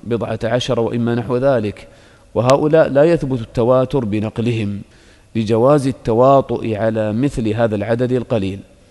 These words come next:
والجمهور الأعظم من الصحابة الذين نقلوا فضائلهم تقدح الرافضة فيهم. ثم إذا جوزوا على الجمهور الذين أثنى الله عليه، أو الذين، آه، أثني علي-، آه، أثنى عليهم القرآن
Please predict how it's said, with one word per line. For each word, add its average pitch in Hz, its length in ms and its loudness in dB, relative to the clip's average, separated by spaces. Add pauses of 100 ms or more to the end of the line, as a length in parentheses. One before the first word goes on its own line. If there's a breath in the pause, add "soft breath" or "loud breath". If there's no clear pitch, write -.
(760 soft breath)
والجمهور 123 520 2
الأعظم 131 400 0
من 117 180 -2
الصحابة 110 800 -4
الذين 104 480 -2
نقلوا 113 420 -2
فضائلهم 110 1000 -2 (400 soft breath)
تقدح 139 360 0
الرافضة 117 680 0
فيهم. 127 420 0 (1160 soft breath)
ثم 127 220 2
إذا 135 240 0
جوزوا 143 480 2
على 120 140 -2
الجمهور 110 640 -2
الذين 101 380 -2
أثنى 139 300 -2
الله 123 480 0
عليه، 104 400 -2
أو 110 100 -8
الذين، 110 360 -4
آه، - 1120 -8
أثني 110 320 -4
علي-، 107 320 -4
آه، - 240 -8
أثنى 110 200 -4
عليهم 110 420 -2
القرآن 104 600 -2